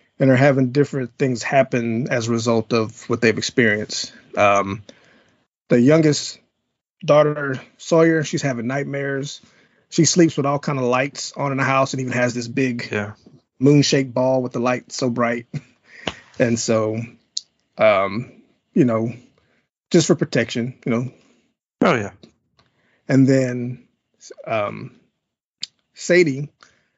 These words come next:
Speaker 1: neither one of them have been to school since this has happened.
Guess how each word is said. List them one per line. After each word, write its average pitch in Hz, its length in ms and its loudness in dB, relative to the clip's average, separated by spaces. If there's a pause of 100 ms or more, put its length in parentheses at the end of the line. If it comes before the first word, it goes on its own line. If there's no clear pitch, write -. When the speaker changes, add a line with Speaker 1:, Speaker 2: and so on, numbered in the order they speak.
(480)
Speaker 1:
neither 196 220 6
one 180 160 4
of 156 100 -4
them 156 140 -2
have 143 140 -4
been 151 100 -4
to 143 80 -6
school 151 280 -2
since 131 200 -10
this 120 120 -10
has 117 100 -12
happened. 117 580 -8